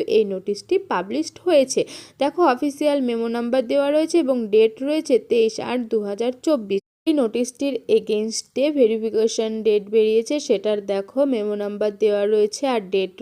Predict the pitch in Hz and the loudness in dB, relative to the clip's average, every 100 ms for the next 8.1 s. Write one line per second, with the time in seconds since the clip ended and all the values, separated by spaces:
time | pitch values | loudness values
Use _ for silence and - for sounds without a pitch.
0 | 220 214 208 285 254 185 - 196 196 247 | 2 2 0 -2 -4 -4 -4 -4 -2 -4
1 | 254 220 208 196 202 262 269 311 233 196 | -2 -2 -2 -4 -6 -6 -4 -4 -4 -6
2 | 196 - - - _ 214 208 - 185 247 | -8 -12 -20 -20 _ 0 0 0 -8 -4
3 | 277 277 285 233 233 220 220 220 - 214 | -2 0 0 2 0 0 0 -2 -2 -2
4 | 190 208 233 214 - 196 202 233 269 277 | -2 -4 -2 -2 -2 -6 -6 -6 0 0
5 | 277 208 202 - 208 202 208 208 220 226 | 0 -2 -6 -2 -4 -2 -6 -6 -8 -8
6 | 208 196 196 277 - 202 190 185 - 202 | -10 -10 -10 -10 -8 -10 -10 -10 -12 -12
7 | - 320 - 180 185 269 285 - 339 339 | -12 -10 -10 -12 -10 -12 -6 0 0 2